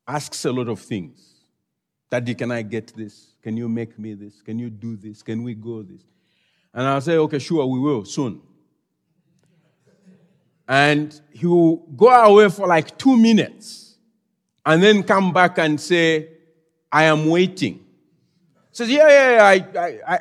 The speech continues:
I said soon. It's, it's, it's not yet, you know, just, just hold on." And I t-, talk to him about patience. Uh, a-, and so now what he has done is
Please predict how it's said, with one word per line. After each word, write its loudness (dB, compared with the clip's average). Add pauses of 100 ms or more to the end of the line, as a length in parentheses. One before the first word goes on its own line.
I 4
said 2
soon. -4
It's, -16
it's, -20 (340)
it's -8
not 4
yet, 4
you -4
know, -4
just, -12 (180)
just -12
hold 2
on." 0 (340)
And 0
I -2
t-, -12
talk -6
to -2
him 0
about -6
patience. -4 (520)
Uh, 0 (140)
a-, -4
and -4
so 4
now 4
what 2
he -2
has 2
done 0
is -14